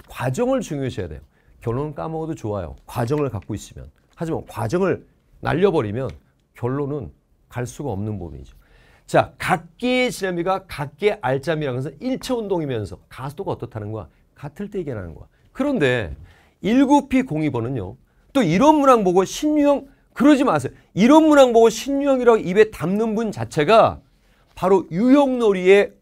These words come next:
묶여있는 사람입니다. 유형으로 보는 게 아닙니다. 지금 가속도가 A와 이에이라고 다르다고 했기 때문에 당연하게 "아니, 가속도 다른데,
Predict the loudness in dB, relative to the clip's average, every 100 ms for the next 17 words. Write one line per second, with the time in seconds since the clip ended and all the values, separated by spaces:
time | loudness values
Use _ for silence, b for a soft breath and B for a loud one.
0 | _ _ _ -8 -6 -4 -2 0 -2 -2
1 | -4 -4 -6 -10 -16 -20 _ _ _ _
2 | _ _ _ _ _ _ 0 4 8 8
3 | 8 6 4 4 2 0 -2 -4 -2 -2
4 | -2 -6 b b b b -4 -2 -4 -2
5 | -2 -2 0 4 4 2 -2 0 2 2
6 | 2 -2 -4 -2 0 -2 -2 -2 -4 -6
7 | _ _ _ _ -12 -6 -4 0 0 0
8 | -4 -4 -4 -2 -4 -4 -4 -6 -8 -14
9 | _ _ _ _ -20 -10 -6 0 2 4
10 | 2 0 b b -6 -6 -8 -8 -8 -8
11 | -4 -2 -2 -4 -6